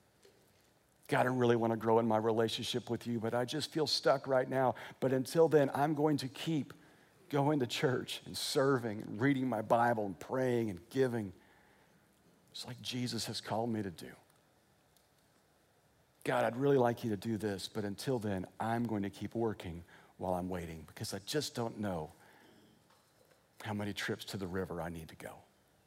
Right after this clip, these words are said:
I think about a guy I had coffee with just a couple days ago.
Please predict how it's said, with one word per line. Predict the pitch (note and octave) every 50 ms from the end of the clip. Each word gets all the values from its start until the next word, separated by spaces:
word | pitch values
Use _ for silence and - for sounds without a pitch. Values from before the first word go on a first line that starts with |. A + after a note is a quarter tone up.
| _ _ _ _ _ _ _ _ _ _ _ _ _ _ _ - _ _ _ _ _ _ _ _ _ _ _ _ _ _ _ _ _ _ _ _ _ - - - - -
I | - B2+ -
think | - E3 C3+
about | C3+ C3 B2 A#2
a | A2+
guy | B2+ A#2+ B2
I | A#2+
had | A#2+ A#2+ G#2 A#2 -
coffee | - C3 B2 - A#2+
with | G#2+ G#2 A2 G#2+ -
just | - B2+ A#2 - -
a |
couple | - B2+ - A#2
days | G#2+ A#2+ A2+ G#2+ -
ago. | G#2+ F#2+ A2+ G2+ F#2+